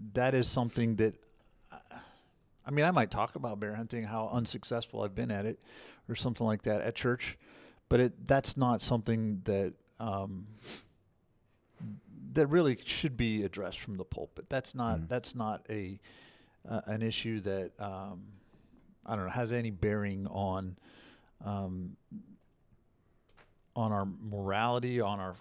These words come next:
Speaker 1: on our, um, souls, or anything like that. But, but the issue of abortion, there's implications, and, and I'm not gonna even tell you that I have it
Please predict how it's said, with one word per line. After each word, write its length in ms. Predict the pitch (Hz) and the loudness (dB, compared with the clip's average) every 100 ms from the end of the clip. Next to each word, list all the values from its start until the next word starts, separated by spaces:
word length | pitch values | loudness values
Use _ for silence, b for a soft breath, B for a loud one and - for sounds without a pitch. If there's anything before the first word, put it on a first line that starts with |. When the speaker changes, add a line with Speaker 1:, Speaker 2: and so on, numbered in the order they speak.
| - | -6
Speaker 1:
on 160 | 107 | -4
our, 420 | 101 95 95 98 90 | -2 -2 -4 -6 -6
um, 300 | 95 95 85 82 - - | -8 -8 -10 -12 -18 -14
souls, 680 | - - 117 113 117 120 - | -10 0 2 2 0 -4 -6
or 100 | 107 | -6
anything 340 | 110 101 110 | -6 -8 -8
like 120 | 101 107 | -8 -6
that. 180 | 101 92 - | -8 -4 0
But, 140 | 120 - 117 | -2 0 2
but 220 | 127 - | 2 2
the 240 | 127 - | 2 4
issue 440 | 151 160 160 139 123 | 4 4 6 6 6
of 140 | 113 | 4
abortion, 580 | 104 101 151 151 120 110 - B B B B 113 | 4 4 2 2 0 -2 -6 B B B B 4
there's 200 | 110 123 | 6 4
implications, 1000 | 156 - 131 - 139 123 - 101 95 - | 2 0 -2 2 2 4 2 2 0 0
and, 140 | 127 127 | 2 4
and 140 | 135 | 6
I'm 80 | 156 | 8
not 140 | 202 - | 8 6
gonna 120 | 180 | 6
even 200 | 175 139 | 8 6
tell 260 | - 143 160 | 8 10 10
you 200 | 127 107 | 10 8
that 140 | 113 - | 6 4
I 180 | 127 | 4
have 460 | 143 127 123 123 120 | 4 2 2 2 4
it 220 | 120 113 | 2 2